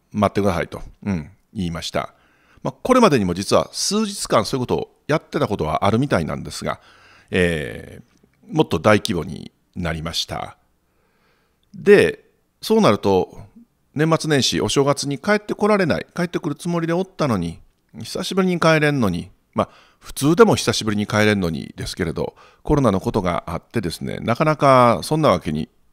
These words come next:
いかへん。うん。で、えー、それで動揺が広がったっていうんですね。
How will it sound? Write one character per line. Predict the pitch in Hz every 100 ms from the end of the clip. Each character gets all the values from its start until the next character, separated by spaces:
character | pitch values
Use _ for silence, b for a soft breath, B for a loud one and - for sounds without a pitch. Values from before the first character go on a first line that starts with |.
| _ _ _
い | 175
か | 127
へ | 92
ん。 | - _ - - _ _ -
う |
ん。 | 104 82 73 _ b b b b _
で、 | - 185 156 90 - b b b b b b -
え | 87 87 73 58 - - - - - - -
ー、 | - _ _
そ | - 160
れ | 151 143
で | 127
動 | 95 113 127
揺 | 135
が | 135
広 | 131 208
が | 180
っ | 170
た | 85
っ |
て | -
い | 78
う |
ん |
で | -
す | -
ね。 | 190